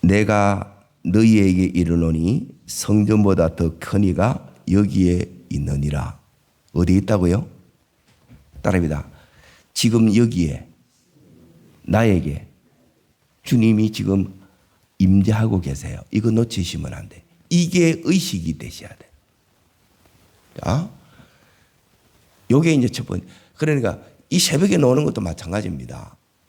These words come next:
제일 중요한 건 뭐냐면 이걸 놓쳐보면 아무것도 아닌 거예요. 지금 여기에 더 큰 이가 계신데 주인으로 와 있는데 몰라. 이게 기가 차잖아요. 못 알아봐.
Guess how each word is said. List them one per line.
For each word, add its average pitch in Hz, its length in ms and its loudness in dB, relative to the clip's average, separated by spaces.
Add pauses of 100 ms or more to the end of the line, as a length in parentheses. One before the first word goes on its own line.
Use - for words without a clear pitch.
(580)
제일 131 360 0
중요한 175 320 2
건 139 140 0
뭐냐면 110 320 2
이걸 226 200 2
놓쳐보면 - 460 -2
아무것도 240 460 0
아닌 85 240 2
거예요. 80 320 -4 (380)
지금 196 240 2
여기에 175 580 2
더 135 160 -2
큰 185 160 -2
이가 165 160 0
계신데 123 420 -2
주인으로 131 440 2
와 104 140 2
있는데 151 680 2 (1080)
몰라. 269 760 2 (1040)
이게 254 180 0
기가 294 300 -4
차잖아요. 175 640 2 (300)
못 220 260 4
알아봐. 151 540 0